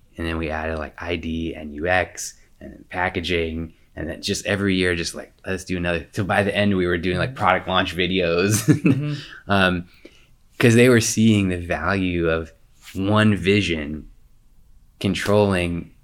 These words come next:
Speaker 1: everything for these brands, right?
Speaker 2: Mm-hmm.
Speaker 1: Um, and that's very efficient. I mean, I, I, I was able to pitch it to them by being efficient, which means saving money, right? <laughs> But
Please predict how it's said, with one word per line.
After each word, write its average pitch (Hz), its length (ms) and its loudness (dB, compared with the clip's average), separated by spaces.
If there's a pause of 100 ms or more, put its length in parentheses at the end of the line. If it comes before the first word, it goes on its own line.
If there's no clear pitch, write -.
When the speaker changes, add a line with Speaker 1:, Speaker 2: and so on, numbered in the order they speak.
Speaker 1:
everything 92 560 2
for 90 120 -4
these 76 160 -6
brands, - 560 -18
right? 120 240 -6 (200)
Speaker 2:
Mm-hmm. 80 140 -12
Speaker 1:
Um, 80 180 -14 (380)
and 101 220 2
that's 90 240 0
very 87 300 -2
efficient. 92 720 -6 (520)
I 98 40 -8
mean, 98 160 2
I, 92 120 0 (880)
I, 98 80 -2
I - 40 0
was 95 200 0
able 98 220 4
to 80 60 -6
pitch 139 240 4
it 104 120 0
to 92 80 -12
them 90 420 -2 (580)
by 95 80 -10
being 85 300 -4
efficient, 85 540 -2
which 82 180 -10
means 80 200 -6
saving 82 240 0
money, 78 480 -6
right? 80 280 -2
<laughs> 131 600 6
But 123 200 8